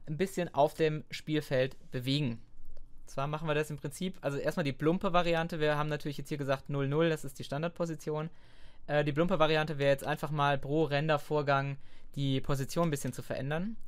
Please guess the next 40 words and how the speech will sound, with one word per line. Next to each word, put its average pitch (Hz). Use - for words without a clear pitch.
Und 147
um 151
die 147
zu 160
verändern, 160
brauchen 156
wir 147
irgendeine 147
Variable, 143
die 139
außerhalb 151
dieser 127
Methode 165
ist. 196
Deshalb 135
mache 135
ich 143
jetzt 139
hier -
einfach -
mal 120
eine 120
kleine, 131
ein 147
kleines 131
Feld, 131
das 127
da 127
heißt, 123
äh, 120
was -
haben 143
wir 151
denn 139
hier 143
eigentlich? -
Ist -
das -
ein -
Integer? 185